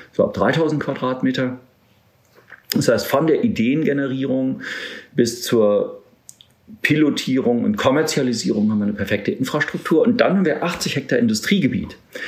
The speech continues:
Das heißt, man kann dann im nächsten Schritt bis in die Massenfertigung reingehen. Und so ist die ganze Wertschöpfungskette von der Ideengenerierung bis zur Massenfertigung in diesem Feld der urbanen Technologien auf dem Gelände abgedeckt. Und das in dieser Konsequenz gibt es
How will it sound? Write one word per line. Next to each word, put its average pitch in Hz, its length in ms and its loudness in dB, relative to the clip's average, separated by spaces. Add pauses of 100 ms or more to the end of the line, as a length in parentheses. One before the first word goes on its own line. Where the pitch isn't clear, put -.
(200)
Das - 140 -4
heißt, 120 180 4
man 113 100 2
kann 110 220 0
dann 143 220 2
im 120 100 2
nächsten 147 340 0
Schritt 113 260 -2
bis 156 160 -2
in 131 60 2
die 127 80 4
Massenfertigung 104 800 0
reingehen. - 500 -6
Und - 80 0
so 151 140 2
ist - 120 0
die - 60 2
ganze 214 320 4
Wertschöpfungskette 98 880 -2 (440)
von 175 300 2
der 160 80 4
Ideengenerierung 123 880 2
bis - 160 2
zur 135 100 2
Massenfertigung 120 920 0 (240)
in 156 200 4
diesem 143 240 2
Feld 120 260 2
der 104 100 4
urbanen 107 320 2
Technologien 98 580 -2
auf - 120 -6
dem 92 120 0
Gelände 92 460 0
abgedeckt. - 560 -2
Und 95 240 0
das 143 260 2
in 110 140 2
dieser 147 260 -2
Konsequenz 107 720 0
gibt 101 220 -2
es 98 180 0